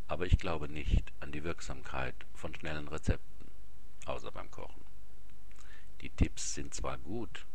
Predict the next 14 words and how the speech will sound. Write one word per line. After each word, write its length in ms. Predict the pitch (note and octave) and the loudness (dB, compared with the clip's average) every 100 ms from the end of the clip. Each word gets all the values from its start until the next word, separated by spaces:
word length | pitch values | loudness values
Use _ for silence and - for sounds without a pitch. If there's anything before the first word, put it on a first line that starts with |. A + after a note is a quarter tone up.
| - | -2
und 140 | - D2 | -2 -2
hilfreich, 760 | F2 - F2+ C2 A1+ - - - - - - - | -2 0 -2 -2 2 6 6 6 0 0 0 0
aber 260 | D2+ - | -2 -2
an 100 | D2+ | -2
der 160 | D#2+ - | -2 0
Umsetzung 600 | A#2+ G2+ D2+ - - G1+ - - - - - - - - - | 0 0 0 0 0 0 0 0 0 -2 -2 -2 -2 -2 0
hapert 360 | - - - | 0 0 -2
es 140 | - - | -2 -2
meist. 440 | - - - - - - - - - - - - | -2 -2 -2 -2 -2 -2 -2 0 0 0 0 0
Glauben 260 | - F2+ G2+ | 0 0 0
Sie 100 | G2+ | -2
nicht? 300 | A2 A#2 - - - - | -2 -2 -2 -2 -2 -2
Also 180 | G#2+ A#2+ | 0 0
gut. 340 | A#2 - - | 0 -2 -2